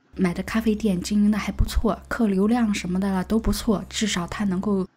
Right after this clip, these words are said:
生意走上正轨了。虽然没说赚多少钱，但是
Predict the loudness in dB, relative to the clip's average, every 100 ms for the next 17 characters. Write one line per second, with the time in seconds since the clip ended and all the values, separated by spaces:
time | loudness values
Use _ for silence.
0 | _ -4 2 6 6 4 0 -4 -2 0
1 | 2 4 2 0 -6 -4 0 4 4 4
2 | 2 2 2 0 -8 -14 0 2 2 0
3 | -2 -6 -8 -8 -4 -4 -2 -4